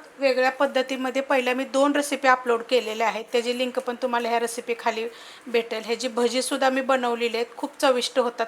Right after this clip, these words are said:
तसं पण तुम्ही एकदा करून बघा, त्याची लिंक पण ह्या रेसिपी खाली भेटेल. मस्त असं बघा, मी लावून घेतलेलं आहे.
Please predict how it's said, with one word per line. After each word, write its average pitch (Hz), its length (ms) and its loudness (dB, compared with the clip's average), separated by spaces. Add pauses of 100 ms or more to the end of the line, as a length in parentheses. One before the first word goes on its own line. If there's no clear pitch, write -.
(100)
तसं 240 180 0
पण 262 160 0
तुम्ही 262 220 -2
एकदा 240 160 0
करून 240 420 0
बघा, 220 240 2 (360)
त्याची 269 280 4
लिंक 302 220 2
पण 349 160 2 (220)
ह्या 294 140 4
रेसिपी 262 380 0
खाली 208 240 -6
भेटेल. 190 360 -12 (360)
मस्त 277 280 -2
असं 302 240 2
बघा, 262 180 2
मी 254 180 0
लावून 247 300 2
घेतलेलं 254 460 -6
आहे. 214 220 -6